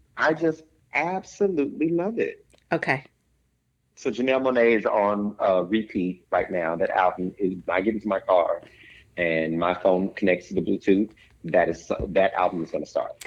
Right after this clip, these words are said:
Speaker 1: That's
Speaker 2: I,
Speaker 1: what's
Speaker 2: I
Speaker 1: up.
Speaker 2: get that. There was a summer
Speaker 1: <laughs>
Speaker 2: when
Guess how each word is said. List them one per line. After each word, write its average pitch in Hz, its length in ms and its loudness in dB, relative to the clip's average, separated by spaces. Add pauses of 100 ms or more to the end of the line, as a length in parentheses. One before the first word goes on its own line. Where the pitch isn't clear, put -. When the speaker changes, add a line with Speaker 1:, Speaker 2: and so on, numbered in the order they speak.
(220)
Speaker 1:
That's 185 120 -2
Speaker 2:
I, 180 40 0
Speaker 1:
what's 170 180 -8
Speaker 2:
I 190 200 0
Speaker 1:
up. 185 60 -8
Speaker 2:
get 170 200 -4
that. - 240 -2 (100)
There 196 220 0
was 202 220 -2
a 180 180 2
summer 196 520 0
Speaker 1:
<laughs> 180 80 -8
Speaker 2:
when 170 500 0